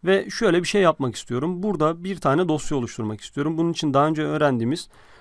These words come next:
touch komutumuzu kullanacağız. Ve dosyamızın ismi de test nokta T X T isminde bir dosya oluşturdum. Hemen bir daha tekrardan bakıyorum oluşmuş mu dosyam diye. Evet, dosyam oluşmuş. Şimdi bu dosyayı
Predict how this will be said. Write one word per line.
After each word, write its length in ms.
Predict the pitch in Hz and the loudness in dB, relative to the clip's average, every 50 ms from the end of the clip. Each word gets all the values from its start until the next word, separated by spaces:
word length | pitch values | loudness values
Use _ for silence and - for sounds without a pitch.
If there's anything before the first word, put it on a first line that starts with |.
| - - - | -14 -6 0
touch 220 | - 185 180 - | 0 0 0 0
komutumuzu 680 | - 156 143 135 - 143 139 127 135 139 131 - - - | 0 0 0 0 0 -2 -2 0 0 -2 -2 -2 -6 -10
kullanacağız. 720 | - - 127 110 110 107 104 101 131 151 175 175 - - - | -4 -4 -2 -2 -2 -4 -4 0 0 0 0 0 -2 -6 -4
Ve 200 | 139 143 135 135 | -2 -2 -2 0
dosyamızın 480 | 160 175 175 - 151 127 127 123 123 147 | -2 -2 -2 -2 -2 -2 0 0 -2 -2
ismi 320 | 180 175 - - 123 110 | -4 -4 -4 -2 -2 0
de 200 | 123 151 175 202 _ _ - - - - - _ _ - | 0 -2 -2 -4 _ _ -20 -20 -20 -20 -20 _ _ -6
test 300 | - 196 196 190 - - | -2 -2 -2 -2 -2 -2
nokta 500 | 127 120 113 - - 156 165 175 175 - - _ - - - - - | -4 -4 -4 -2 2 2 2 2 2 -4 -12 _ -20 -20 -20 -12 -4
T 220 | - 151 151 160 | 0 0 0 0
X 240 | 170 - - - - | -2 -4 -6 -6 -4
T 240 | - 180 175 151 - | -2 0 0 0 -2
isminde 580 | - - - 123 120 123 135 151 165 175 - - | -4 -6 -4 -2 0 0 0 0 0 -2 -2 -4
bir 300 | 156 165 175 156 156 139 | -4 -4 -4 -4 -2 0
dosya 280 | 151 147 131 - - 127 | 0 0 0 0 -4 -4
oluşturdum. 560 | 110 107 104 - - - 110 98 101 101 - _ _ _ - - - - - _ | -4 -4 -6 -10 -10 -10 -10 -8 -8 -10 -12 _ _ _ -20 -20 -20 -20 -20 _
Hemen 400 | - - 202 190 175 170 165 170 | -2 0 4 6 6 6 6 4
bir 80 | 165 165 | 2 4
daha 160 | 160 151 147 | 4 4 4
tekrardan 600 | - - 143 - - 131 123 113 113 107 104 104 | 4 0 -6 -2 0 0 0 0 0 -4 -2 -4
bakıyorum 380 | 117 123 - - 156 151 160 165 | -6 -6 -4 -4 -2 -2 -2 -2
oluşmuş 460 | 156 156 156 - - 170 151 - - | -2 -4 -4 -4 -4 -6 -6 -6 -6
mu 260 | 175 165 160 160 156 | -6 -4 -4 -4 -4
dosyam 420 | 151 147 139 - - 156 147 151 156 | -4 -6 -4 -2 -2 0 0 0 0
diye. 240 | 165 175 180 185 - - | 0 -2 -4 -6 -6 -2
Evet, 320 | 156 131 110 - _ - | -2 -2 -2 -4 _ -4
dosyam 380 | 160 147 123 - - 160 147 131 | -2 -2 -2 -2 0 0 0 0
oluşmuş. 480 | 123 110 101 - - 104 - - - - _ - - - - - - - | 0 -2 -6 -10 -14 -16 -18 -18 -20 -20 _ -20 -20 -20 -20 -20 -18 -10
Şimdi 300 | - - 226 214 196 190 | -4 0 2 2 2 2
bu 80 | - | 2
dosyayı 640 | 165 180 156 - - - 127 120 123 143 202 247 | 2 2 2 2 0 0 0 2 2 0 0 -4